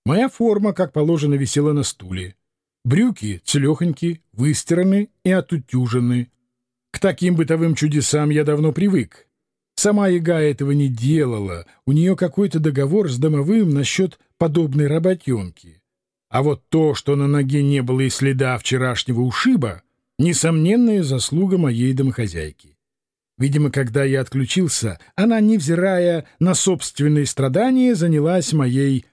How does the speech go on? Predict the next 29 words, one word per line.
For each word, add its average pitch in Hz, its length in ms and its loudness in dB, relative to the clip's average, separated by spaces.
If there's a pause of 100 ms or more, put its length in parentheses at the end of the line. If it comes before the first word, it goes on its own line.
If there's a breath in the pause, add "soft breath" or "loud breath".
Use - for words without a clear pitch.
(340)
раной. 92 640 -4 (1000)
А 139 100 0
может, 190 300 0
не 147 80 0
сама. 120 460 -2 (440)
Может, 226 280 0
кота 185 340 -2
ко 165 140 -2
мне 170 360 2
направила. 143 800 0 (240 soft breath)
Он 165 160 2
у 160 40 4
неё 160 280 2
на 160 120 0
все 160 180 -2
руки 185 300 0
мастер. 113 520 -4 (840)
Или 139 140 2
на 151 120 2
все 160 180 -2
лапы. 92 360 -6 (880)
Или 180 200 2
не 175 120 2
на 170 140 0
все, 196 480 0 (640)
а 151 260 2
на 160 160 2
две 143 180 -2
передние. 165 640 -2